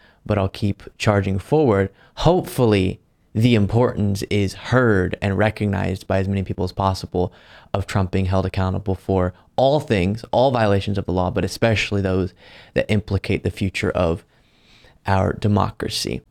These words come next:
Came across a really interesting piece out of Politico magazine from, uh, Mary Anna Mancuso, who worked within the Forward Party, Andrew Yang's Forward Party,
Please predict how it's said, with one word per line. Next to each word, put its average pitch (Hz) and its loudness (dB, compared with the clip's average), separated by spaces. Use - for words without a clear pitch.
Came 196 0
across 202 0
a 175 4
really 156 4
interesting 131 2
piece 123 2
out 117 2
of 107 -2
Politico 120 2
magazine 110 2
from, 110 2
uh, 110 2
Mary 127 4
Anna 117 4
Mancuso, 104 0
who 117 2
worked 120 0
within 123 2
the 131 4
Forward 117 2
Party, 147 2
Andrew 113 2
Yang's 104 0
Forward 104 2
Party, 104 0